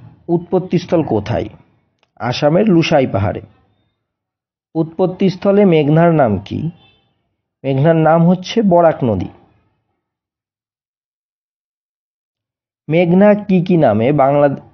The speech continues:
মেঘনা কি কি নামে বিভক্ত হয়েছে? মেঘনা বিভক্ত হয়েছে সুরমা ও কুশিয়ারা নামে। সুরমা ও কুশিয়ারা পুনরায় মিলিত হয়ে কি নাম ধারণ করেছে?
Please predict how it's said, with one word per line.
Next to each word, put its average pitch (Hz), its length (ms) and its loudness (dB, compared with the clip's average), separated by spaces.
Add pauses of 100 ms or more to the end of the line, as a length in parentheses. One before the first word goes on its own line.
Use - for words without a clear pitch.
(420)
মেঘনা 170 520 2
কি 185 260 -2
কি 196 180 0
নামে 196 340 4
বিভক্ত 143 440 0
হয়েছে? 104 400 -4 (1200)
মেঘনা 156 380 0
বিভক্ত 170 420 2
হয়েছে 151 440 0
সুরমা 180 760 0
ও 113 240 -2 (640)
কুশিয়ারা 175 480 2
নামে। 87 260 -4 (1400)
সুরমা 196 580 2
ও 175 180 2
কুশিয়ারা 139 600 0
পুনরায় 127 540 0
মিলিত 156 420 0
হয়ে 175 320 2
কি 196 300 -2
নাম 202 260 4
ধারণ 147 280 0
করেছে? 98 400 -6